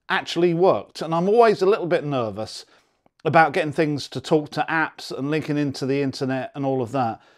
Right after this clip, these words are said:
But it just worked, no problem. The setup was an absolute breeze, and I literally got cut in, in fifteen or twenty minutes. It would have been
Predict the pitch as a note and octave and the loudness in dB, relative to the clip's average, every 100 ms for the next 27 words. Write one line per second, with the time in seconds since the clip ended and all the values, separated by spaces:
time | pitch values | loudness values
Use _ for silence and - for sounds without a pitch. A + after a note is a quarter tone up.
0 | _ _ G3 G#3+ - _ F#3 F3+ G3+ - | _ _ 2 2 -2 _ -4 -2 -4 -4
1 | D3+ G3 D3 - - D#3+ D3 F3+ C#3+ G#2 | 2 4 2 -4 -6 -4 0 0 0 -6
2 | A#2 - C3 - B3 - B2+ G#2+ - - | -10 -12 -8 -2 -2 0 -4 -4 -8 -16
3 | _ _ C3+ D#3 E3 - - C3+ C3+ - | _ _ -6 -4 -6 -6 -4 -2 -4 -2
4 | D3 B2 G#2+ F#2+ - C#3+ D3 C#3+ - _ | -2 0 -4 -10 -12 -6 -4 -4 -8 _
5 | F3+ G#3+ - C3 A#2 A#2+ - D3 C3 C3 | 2 2 2 -4 -2 -6 -6 -8 -4 -4
6 | A#2 G#2+ _ _ _ _ D#3 C#3 B2 A#2 | -4 -6 _ _ _ _ -2 -2 -2 -8
7 | - D3+ - B2 A#2+ A#2 C#3 B2 B2+ A#2+ | -4 -4 -2 -6 -6 -8 -6 -6 -6 -8
8 | - C3 C#3 B2 A#2+ | -12 -8 -6 -4 -6